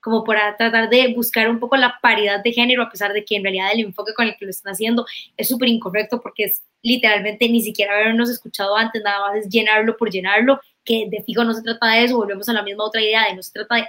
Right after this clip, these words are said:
apoyar por apoyar, es apoyar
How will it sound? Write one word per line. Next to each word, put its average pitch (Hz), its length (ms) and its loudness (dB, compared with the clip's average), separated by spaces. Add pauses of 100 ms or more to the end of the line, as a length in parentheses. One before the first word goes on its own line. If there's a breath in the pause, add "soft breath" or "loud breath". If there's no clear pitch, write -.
(100)
apoyar 208 480 -4
por 233 120 -2
apoyar, 220 540 2 (800)
es - 320 -4 (120)
apoyar 214 580 0